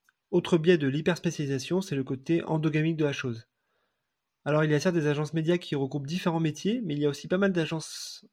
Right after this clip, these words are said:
orientées uniquement paid media ou S I A. Dans ce cas-là, le risque est d'échanger finalement qu'avec des homologues de direct.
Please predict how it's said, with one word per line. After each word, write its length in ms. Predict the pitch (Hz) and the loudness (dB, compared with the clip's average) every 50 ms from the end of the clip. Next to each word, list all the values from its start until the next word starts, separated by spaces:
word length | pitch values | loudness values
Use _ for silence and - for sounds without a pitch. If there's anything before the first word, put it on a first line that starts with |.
| _ | _
orientées 460 | - 165 156 165 160 151 151 - 156 - | -4 0 0 0 0 0 -2 -2 -2 0
uniquement 380 | 180 190 196 196 196 175 165 | 2 0 0 0 0 -2 -4
paid 200 | - - 175 170 | 0 0 0 2
media 400 | 170 170 160 147 160 175 190 190 | 2 0 0 2 2 2 2 4
ou 120 | 180 170 170 | 4 2 2
S 180 | 165 - - | 0 -2 -6
I 60 | 143 | -6
A. 60 | 123 123 - _ _ _ _ _ _ _ _ _ _ _ _ | -8 -8 -10 _ _ _ _ _ _ _ _ _ _ _ _
Dans 120 | - 147 143 | -4 -4 -4
ce 120 | - 156 | -4 -2
cas-là, 240 | - 160 147 151 175 | -2 2 2 4 4
le 140 | 202 190 156 | 4 4 4
risque 240 | 151 185 190 - | 2 0 0 -2
est 20 | 147 | -4
d'échanger 380 | 139 135 - 151 147 139 147 | -6 -4 -4 -4 -4 -4 -4
finalement 360 | 135 - - 165 160 160 170 175 | -6 -4 -2 -2 0 0 0 0
qu'avec 280 | - 185 175 180 185 | 2 2 4 4 4
des 120 | 170 160 151 | 2 0 0
homologues 300 | 156 160 156 170 175 165 | 0 2 2 2 2 2
de 140 | 160 147 | 0 -2
direct. 480 | 139 143 156 147 135 123 - - - _ | -2 -4 -4 -4 -4 -6 -10 -14 -20 _